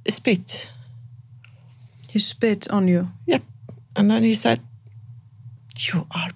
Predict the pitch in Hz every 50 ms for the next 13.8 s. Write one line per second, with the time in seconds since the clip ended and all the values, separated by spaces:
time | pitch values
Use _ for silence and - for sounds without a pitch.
0 | - - - - - - - - - - - - - - - - - - - -
1 | - - - - - - - - - - - _ - - - - 226 240 247 247
2 | 240 226 - 233 226 214 220 - - - - 214 208 196 - - - - 190 196
3 | 208 214 214 208 - 208 208 - - 214 208 - - - 214 214 - - - -
4 | - - - - - 220 214 220 226 - 233 240 233 - 240 226 208 196 202 214
5 | 208 - 226 208 220 214 - - - 208 208 202 202 208 214 - - - - -
6 | - - - - - _ - - - - - 220 214 208 - - 196 202 214 -
7 | - - - - - - - - - - - - - - - - - - - 196
8 | 196 208 214 214 - - - 220 - - - - - - - - - - - -
9 | - - - - - - - - - - - - 214 208 202 196 202 208 214 214
10 | - 214 202 202 - - 202 - - 196 202 190 190 - 202 202 - 202 196 -
11 | - - 214 214 202 - - 208 202 - - - - - - - - - - -
12 | - - - - - 208 202 202 - 208 196 - - 214 196 190 - - 202 196
13 | 190 - - 214 202 196 190 196 - - - 196 196 208 277